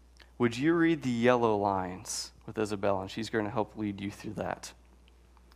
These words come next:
If you have completed sixth grade, thank you, you can come up here.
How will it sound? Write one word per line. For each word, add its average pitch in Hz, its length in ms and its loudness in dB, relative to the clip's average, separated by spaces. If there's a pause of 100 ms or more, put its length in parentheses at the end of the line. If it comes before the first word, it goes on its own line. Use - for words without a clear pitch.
(160)
If 120 220 -2
you 139 120 4
have 147 360 6
completed 127 480 0
sixth - 320 -6
grade, 101 240 0
thank 131 280 -4
you, 98 60 -4
you 113 60 0
can 131 80 -2
come 110 180 -4
up 98 160 -10
here. - 200 -14